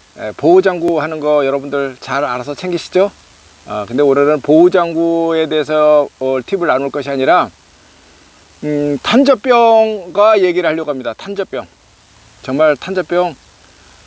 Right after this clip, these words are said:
어, 말로 하기 어려운 것이 탄저병인 것 같아요.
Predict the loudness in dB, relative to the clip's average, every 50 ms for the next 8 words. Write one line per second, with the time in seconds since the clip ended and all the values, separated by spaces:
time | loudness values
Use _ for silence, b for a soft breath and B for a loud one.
0 | _ _ _ -10 -8 -6 -4 -4 -2 -2 -2 -2 -2 -2 -2 -2 -2 0 2 4
1 | 4 6 6 4 4 2 2 2 0 2 2 0 0 0 0 -2 -2 -4 -4 -4
2 | -6 -6 -8 -12 -12 -12 -12 -12 -10 -10 -10 -6 -4 -4 -4 -6 -8 -12 -14